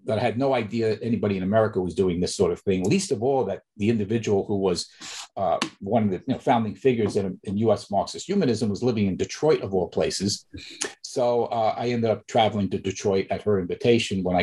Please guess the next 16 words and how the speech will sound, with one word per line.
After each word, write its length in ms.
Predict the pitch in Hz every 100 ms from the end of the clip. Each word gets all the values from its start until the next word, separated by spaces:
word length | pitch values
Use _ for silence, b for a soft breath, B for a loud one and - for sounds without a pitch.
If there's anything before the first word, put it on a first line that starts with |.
| 92
got 140 | 95 -
to 120 | 82
study 280 | - 113 98
some 160 | - 101
of 100 | -
her 80 | 117 190
work 220 | 139 - B B B B _ -
and 440 | 117 107 104 104 123
got 120 | 110
acquainted, 580 | 101 120 107 107 92 -
uh, 180 | 104 90
with 200 | 101 -
her 180 | 104 98
ideas 500 | 95 95 92 101 101
and 100 | 95
her, 180 | 98